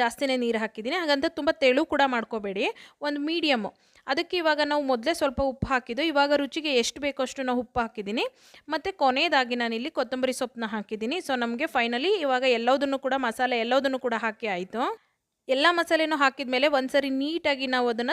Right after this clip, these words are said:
ತಿರುವ್ಕೋಬೇಕಾಗುತ್ತೆ. ತಿರುವಿ ಇವಾಗ ನಾನು ಮುಚ್ಚಳನ ಮುಚ್ಚಿ ಸುಮಾರು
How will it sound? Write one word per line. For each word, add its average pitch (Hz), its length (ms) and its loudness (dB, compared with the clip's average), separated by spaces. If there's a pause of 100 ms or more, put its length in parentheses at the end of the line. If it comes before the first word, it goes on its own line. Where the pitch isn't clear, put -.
ತಿರುವ್ಕೋಬೇಕಾಗುತ್ತೆ. 240 840 0 (580)
ತಿರುವಿ 339 280 0
ಇವಾಗ 311 260 2
ನಾನು 294 200 -2
ಮುಚ್ಚಳನ 311 480 -2
ಮುಚ್ಚಿ 254 280 -6
ಸುಮಾರು 269 240 2